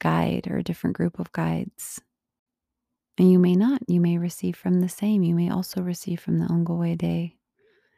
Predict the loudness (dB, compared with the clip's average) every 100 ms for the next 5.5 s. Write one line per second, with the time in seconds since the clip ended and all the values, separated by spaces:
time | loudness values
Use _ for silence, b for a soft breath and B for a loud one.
0 | _ _ _ _ _ _ _ _ _ -4
1 | 0 0 0 -8 -14 _ _ _ _ _
2 | _ _ _ -4 -2 -2 -4 0 2 2
3 | 2 -2 -4 _ _ -18 -4 0 0 2
4 | 2 0 _ _ _ -12 -2 -2 -2 0
5 | 2 2 -2 -8